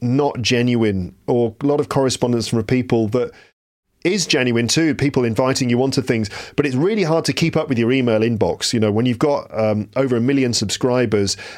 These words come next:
and you, you're trending at the moment,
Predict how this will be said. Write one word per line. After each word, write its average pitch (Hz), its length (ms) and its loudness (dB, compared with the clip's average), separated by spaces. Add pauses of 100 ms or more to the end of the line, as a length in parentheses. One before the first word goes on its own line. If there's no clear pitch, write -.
and 120 160 2
you, 113 260 0
you're 113 280 0 (400)
trending 127 420 0
at 127 120 -2
the 123 60 2
moment, 123 380 2